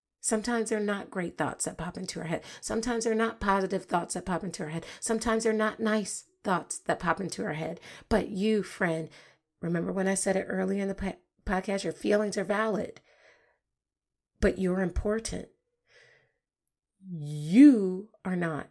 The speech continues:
your thoughts. If it were a, a, a negative thought, right? And he, and that's what he's getting to.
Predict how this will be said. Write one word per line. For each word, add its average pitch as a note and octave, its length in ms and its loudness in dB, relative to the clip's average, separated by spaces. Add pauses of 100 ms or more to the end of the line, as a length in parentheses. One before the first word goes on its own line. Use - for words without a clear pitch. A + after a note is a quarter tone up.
(120)
your E3 140 -8
thoughts. - 500 -14 (3000)
If G3 220 0
it F3 120 2
were E3+ 500 -2 (460)
a, - 40 -10
a, - 380 -8
a A3 60 0
negative G3+ 400 2
thought, - 360 -2 (100)
right? F3 440 -2
And F3+ 180 0
he, A#3+ 300 -4
and G#3 160 2
that's G#3+ 240 -2
what G3 120 -2
he's F3 280 -6
getting D3+ 360 -6
to. - 240 -10